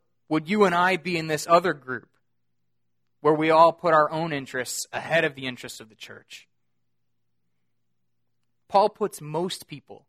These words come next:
in that group. And saints, I want to say to you, that is what the world does.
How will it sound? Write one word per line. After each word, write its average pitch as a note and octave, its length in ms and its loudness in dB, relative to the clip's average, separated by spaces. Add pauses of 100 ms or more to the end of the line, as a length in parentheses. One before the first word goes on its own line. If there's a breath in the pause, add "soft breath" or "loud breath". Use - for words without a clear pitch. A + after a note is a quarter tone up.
(140)
in B2 140 -16
that A2+ 200 -12
group. A#2 360 -20 (1900)
And D#3+ 160 -10
saints, F#3+ 300 -2
I E3+ 80 -4
want F#3 180 -2
to - 80 -8
say G3 160 -4
to - 180 -12
you, C#3 200 -6 (200)
that F#3 200 2
is D#3+ 140 -4
what E3+ 180 -8
the D#3+ 80 -6
world D#3+ 540 -2
does. G2+ 520 -8